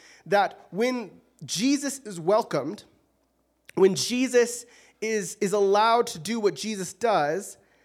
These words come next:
then the outworkings of the kingdom, where there's no darkness, where there's no evil, where there's no lies, where there's healing, there's no sickness, when he's allowed and welcomed, those things start to take place.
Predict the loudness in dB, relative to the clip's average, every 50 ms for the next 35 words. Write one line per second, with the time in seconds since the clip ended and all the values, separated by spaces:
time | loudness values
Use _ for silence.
0 | _ _ _ 2 4 4 4 4 2 -4 -2 0 0 2 2 2 0 0 0 -2
1 | -6 -6 -4 -4 -4 -6 -6 -6 -6 -4 -2 0 0 0 2 2 2 2 4 4
2 | 2 2 2 2 2 4 6 6 4 4 0 -4 -10 _ _ _ -4 0 2 2
3 | 2 2 -2 -6 -10 -10 -12 -14 -4 0 2 2 2 2 2 4 4 4 2 0
4 | -8 -8 -4 -2 -2 -2 0 0 0 0 2 2 2 2 2 0 -2 0 0 0
5 | 0 -2 -2 -4 -4 -2 0 2 2 2 0 -4 -16 -20 _ -12 -10 -10 -6 -4
6 | -4 -4 -2 -2 -2 -2 -2 -2 -2 0 0 0 0 -2 -4 -10 -8 -8 -8 -10
7 | -10 -10 -8 -8 -8 -8 -10 -18 -18 -20 -20 _ _ _ _ _ _ _ _ _
8 | _ _ _ _ 4 4 4 4 2 -2 -2 -2 -2 -2 0 0 0 0 2 2
9 | 2 2 0 0 -2 -4 -4 -2 0 0 0 0 0 -2 -4 -4 -4 -4 -6 -8
10 | -12 -16 _ _ _ _ 2 2 2 2 2 -4 -6 -6 -6 -6 -6 -6 -6 -6
11 | -6 -8 -10 -8 -10 -10 -10 -12 -8 -6 -6 -6 -6 -8 -14 -20 -20 -20 _